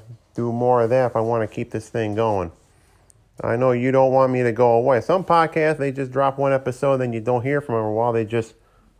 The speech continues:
up and disappear. But there you have it right there. So five years, this is gonna be a lot shorter show than usual. Those history segments really added some length to it, I'm starting to realize now.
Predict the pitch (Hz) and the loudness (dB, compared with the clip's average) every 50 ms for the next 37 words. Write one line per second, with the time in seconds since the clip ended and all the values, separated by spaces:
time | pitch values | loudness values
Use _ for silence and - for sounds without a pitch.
0 | _ _ - 120 123 - 123 117 113 110 127 123 127 - 101 - - 131 123 107 | _ _ -2 -2 0 0 0 -2 0 -2 -2 -4 -4 -6 -8 -6 -4 -2 -2 -2
1 | 87 87 90 - _ _ _ _ _ _ _ _ _ _ _ _ _ _ _ _ | -2 -4 -6 -10 _ _ _ _ _ _ _ _ _ _ _ _ _ _ _ _
2 | _ _ _ _ _ _ _ _ _ _ _ _ _ _ _ _ _ _ - - | _ _ _ _ _ _ _ _ _ _ _ _ _ _ _ _ _ _ -8 -6
3 | 104 104 110 - - 117 120 120 117 113 123 123 120 110 110 - - 113 110 104 | -4 -4 -4 -2 -2 -2 0 0 0 0 0 0 0 0 -2 -2 0 0 0 0
4 | - 110 104 98 95 - - 113 107 104 104 - _ - 135 143 156 160 151 156 | -2 -4 -4 -4 -6 -4 -2 -2 -2 -2 -4 -4 _ 0 2 2 2 2 0 -2
5 | 156 160 165 165 147 135 139 135 135 127 131 135 135 131 127 127 120 120 123 139 | -2 -2 -2 -2 -4 -6 -8 -8 -8 -6 -4 -2 -2 -2 -2 -2 -2 0 2 2
6 | 156 165 - - - 160 156 156 156 147 - - - 147 143 139 135 131 135 139 | 2 0 -2 -4 -4 -2 0 2 0 0 -2 -2 0 0 0 2 0 -2 -2 -2
7 | 147 143 156 156 143 123 147 160 - 151 156 160 - - 127 120 - 131 135 123 | -2 -2 -2 -2 0 0 0 0 0 0 -2 -2 -2 -4 -4 -2 0 0 0 0
8 | 123 120 117 - 127 135 135 131 127 - 120 135 135 131 127 - 123 117 113 117 | 0 -2 -4 -2 0 0 2 2 2 2 2 2 2 0 0 -2 -4 -2 -2 0
9 | 127 131 123 117 - - - 143 135 123 117 110 107 - - - 147 135 98 123 | 0 -2 -2 -4 -4 -2 0 0 2 2 0 0 -2 -6 -2 0 2 2 2 0
10 | 117 113 110 104 - - - - _ _ _ _ _ - 120 139 143 131 123 117 | 0 0 0 -2 -4 -10 -20 -20 _ _ _ _ _ -4 0 0 2 4 4 4
11 | 113 110 104 95 - 113 110 107 104 104 104 | 2 2 0 -2 -2 -2 -2 -2 -2 -4 -6